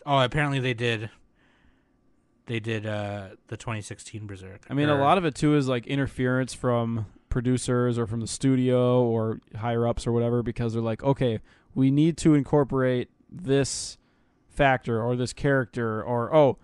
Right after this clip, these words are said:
Speaker 2: just add, just add in this so we can sell it as a toy," or whatever, you know what I mean? And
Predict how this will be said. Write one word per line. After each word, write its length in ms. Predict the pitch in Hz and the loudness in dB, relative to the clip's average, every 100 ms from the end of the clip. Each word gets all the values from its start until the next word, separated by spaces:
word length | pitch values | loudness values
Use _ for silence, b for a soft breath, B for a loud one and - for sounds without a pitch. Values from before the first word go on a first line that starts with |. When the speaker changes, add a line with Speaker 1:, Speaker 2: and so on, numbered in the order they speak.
| b | b
Speaker 2:
just 180 | 147 - | -6 -4
add, 240 | 165 165 - b b - | -2 -2 -4 b b 0
just 200 | 151 - | 0 2
add 220 | 165 180 | 2 4
in 180 | 180 165 | 4 4
this 240 | 160 139 - | 4 4 4
so 100 | 135 | -2
we 40 | |
can 120 | 123 123 | -2 0
sell 260 | 143 135 | 2 4
it 40 | 131 | 2
as 100 | 113 | -2
a 40 | |
toy," 360 | - 127 117 107 | 0 2 4 0
or 100 | 107 | -2
whatever, 340 | 104 101 101 | -4 -6 -6
you 80 | 104 | -4
know 60 | 110 | -4
what 100 | 107 | -2
I 20 | |
mean? 280 | 110 110 107 b b b b b | -4 -4 -6 b b b b b
And 420 | 117 120 110 107 | -2 -2 -2 -6